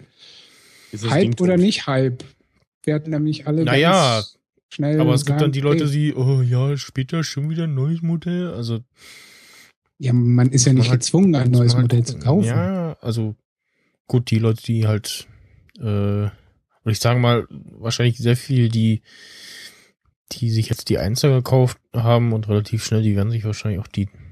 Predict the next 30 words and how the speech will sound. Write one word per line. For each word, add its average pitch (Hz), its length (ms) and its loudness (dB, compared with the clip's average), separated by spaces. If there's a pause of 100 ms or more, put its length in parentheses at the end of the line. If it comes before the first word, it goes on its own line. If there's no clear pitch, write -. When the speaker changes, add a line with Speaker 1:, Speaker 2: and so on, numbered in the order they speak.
(120)
Speaker 3:
Zweier 110 380 -2
kaufen. 139 500 -2 (840)
Speaker 2:
Ja, 147 280 2
weil 127 140 2
die 120 100 -10
Einser 135 320 0
verkaufen 135 500 0
sie 165 100 2
dann 175 240 2
halt 165 180 0
wieder 170 480 -2
für 151 600 2
Speaker 3:
Genau. 110 240 0
Speaker 2:
guten - 120 2
Preis, 143 520 -4
weil 135 460 0
wertstabil 156 720 -2
und 185 160 -4
so. 202 180 -2 (1160)
Ähm, 120 420 0
Speaker 3:
Und 120 180 2
alle 117 220 2
anderen, 127 760 0
die 117 260 0
diese 113 220 0
höherpreisigen 113 680 0
Modelle 104 340 -2
gekauft - 380 -10
haben, 87 100 -8
die 85 160 -10